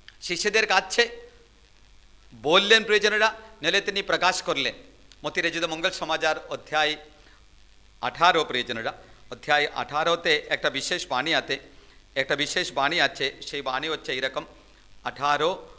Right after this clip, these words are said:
কুড়ি পদ, "কেননা যেখানে দু তিনজন আমার নামে একত্রে হয় আমি সেখানে তাদের মধ্যে আছি।" তাহলে ঈশ্বর যে কথা প্রিয়জনেরা মসিকে বললেন, "আমি আছি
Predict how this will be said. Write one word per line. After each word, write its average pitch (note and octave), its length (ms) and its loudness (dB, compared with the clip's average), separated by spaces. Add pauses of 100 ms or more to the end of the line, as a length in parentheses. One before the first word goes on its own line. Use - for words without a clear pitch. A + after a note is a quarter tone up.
(160)
কুড়ি E3 320 2
পদ, D3+ 160 4 (360)
"কেননা A3 440 2 (380)
যেখানে G#3 460 2
দু F3 200 0
তিনজন A3 540 0
আমার F#3+ 380 4
নামে G3+ 480 4
একত্রে F#3 640 0
হয় G3+ 380 2 (400)
আমি F#3+ 200 0
সেখানে G3+ 600 2 (100)
তাদের E3+ 380 0
মধ্যে D#3+ 520 0
আছি।" - 360 -2 (760)
তাহলে G3+ 180 -2
ঈশ্বর A#3 240 2
যে A#3 220 2
কথা A#3+ 220 2
প্রিয়জনেরা A3 340 0
মসিকে A3+ 640 -4 (120)
বললেন, G#3+ 460 4 (1500)
"আমি G3+ 240 4
আছি B3+ 420 4